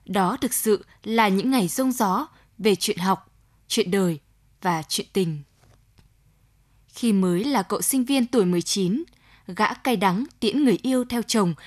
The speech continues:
với bó hoa sũng nước. Nhưng chớ trêu thay, chỉ một tháng sau, gã được biết cô người yêu đang mang trong bụng đứa con trai của mình. Gã mừng vui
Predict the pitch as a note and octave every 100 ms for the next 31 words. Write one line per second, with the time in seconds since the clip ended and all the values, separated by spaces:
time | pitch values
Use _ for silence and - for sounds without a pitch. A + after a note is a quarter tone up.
0 | - - G3+ F#3 B3 G#3 G3 A3+ G#3+ -
1 | A3+ B3 C4 D#4+ - _ _ _ _ _
2 | _ _ - - - A3+ A3+ G3+ - G3
3 | A3 B3+ B3 C4 B3+ - - _ _ -
4 | C4+ F#3+ F#3 G#3+ G#3+ - D#4 D#4 C#4 _
5 | _ _ _ - F#3+ G3+ B3+ E3 G#3+ E4
6 | - - _ - B3+ A#3+ G#3+ F3 A3 A#3
7 | A#3 _ - G3+ A3+ A3 A3 G3+ G#3+ F#3
8 | G3+ - - G3 F3+ A3 B3+ A#3 B3 A#3+
9 | A#3 E3+ F3 E3+ C#3+ _ _ _ _ _
10 | _ _ _ _ - - _ F3+ F#3 B3
11 | B3 D#3+ G#3+ A#3+